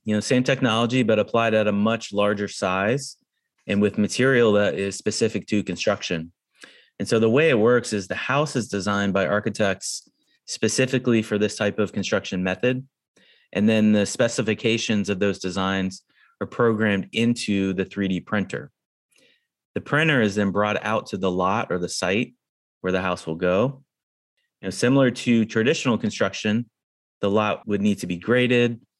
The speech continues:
and prepared for construction, you know, before the printing begins, and with a typical foundation or slab would need to be constructed first.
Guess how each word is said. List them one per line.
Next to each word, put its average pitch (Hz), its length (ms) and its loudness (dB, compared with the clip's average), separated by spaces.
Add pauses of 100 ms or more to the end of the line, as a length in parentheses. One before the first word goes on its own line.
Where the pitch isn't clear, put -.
(280)
and 85 100 -12
prepared 101 500 0
for 92 200 -4
construction, 104 760 -2 (420)
you 95 80 -6
know, 87 60 -4
before 101 320 0
the 95 100 0
printing 98 420 -2
begins, 110 560 0
and 92 240 -2 (440)
with 98 140 -4
a 98 40 2
typical - 380 -2
foundation 104 720 0
or 87 100 -2
slab 101 600 -2 (500)
would 95 100 -2
need 95 140 -2
to 92 60 -2
be 90 140 -6
constructed 98 560 -4
first. - 540 -6